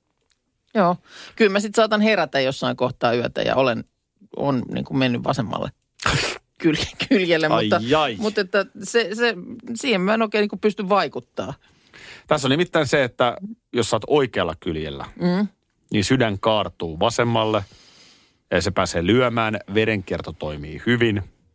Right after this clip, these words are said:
Speaker 1: No ilmanko sitä hakeutuu siihen, sille kyljelle? Kannattaisiko sunkin?
Speaker 2: Mm, joo. No mitäs, mitäs,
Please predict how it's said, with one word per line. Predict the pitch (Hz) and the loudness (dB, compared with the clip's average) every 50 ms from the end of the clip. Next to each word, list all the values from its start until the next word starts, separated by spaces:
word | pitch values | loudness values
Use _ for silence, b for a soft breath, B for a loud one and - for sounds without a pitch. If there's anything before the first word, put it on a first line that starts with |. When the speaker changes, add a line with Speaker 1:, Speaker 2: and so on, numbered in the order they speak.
| _ _ | _ _
Speaker 1:
No | 240 202 | 0 2
ilmanko | 240 233 175 143 139 - 180 | 2 2 2 0 0 -2 -4
sitä | - - 190 - 175 | -4 -4 -2 -2 0
hakeutuu | 180 185 - - 156 123 117 - 117 123 120 - - - _ _ _ _ _ _ _ _ _ _ _ _ - | 0 0 -2 0 -2 -2 -2 -2 -2 -2 -2 -2 -4 -10 _ _ _ _ _ _ _ _ _ _ _ _ -6
siihen, | - 151 120 123 - - 127 - - _ _ _ - | -2 0 0 0 0 -4 -6 -10 -12 _ _ _ -2
sille | - 147 131 127 | 0 0 0 -2
kyljelle? | - - 123 110 90 69 76 76 69 B B B B B B B | -2 -2 -2 0 0 -2 -4 -6 -8 B B B B B B B
Kannattaisiko | - 208 185 151 - - 135 - 170 | -2 0 0 0 -4 -4 -6 -6 -4
sunkin? | - 202 185 151 139 - 135 - - - _ _ _ _ _ _ _ _ - | 0 0 0 0 -2 -4 -6 -8 -10 -10 _ _ _ _ _ _ _ _ -2
Speaker 2:
Mm, | 135 143 131 131 | 2 2 4 4
joo. | 131 120 101 98 104 120 127 107 B B B B B - | 4 2 2 2 0 0 -2 -4 B B B B B -2
No | - 156 | 0 0
mitäs, | 196 214 262 233 - - - - _ - - 50 50 - - 50 - - _ _ _ _ - - 87 117 - - | 2 2 2 0 0 -2 -6 -8 _ -20 -18 -18 -16 -14 -16 -16 -18 -20 _ _ _ _ -20 -14 -12 -10 -8 -8
mitäs, | 104 - 131 175 190 - 208 - - - | -8 -2 0 0 2 2 0 0 -2 -6